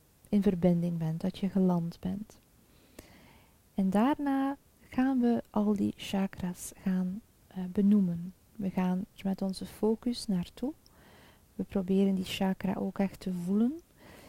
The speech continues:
En dan plaatsen we de mantra Soham in die chakra. En ik ga die mantra voor jullie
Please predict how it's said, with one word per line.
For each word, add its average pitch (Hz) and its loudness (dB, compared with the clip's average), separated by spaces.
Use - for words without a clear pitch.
En 196 0
dan 190 2
plaatsen 214 0
we 202 2
de 190 2
mantra 190 0
Soham 190 -2
in 226 6
die 214 4
chakra. - -6
En 220 6
ik 240 0
ga 233 6
die 202 2
mantra 190 0
voor 190 -4
jullie 190 2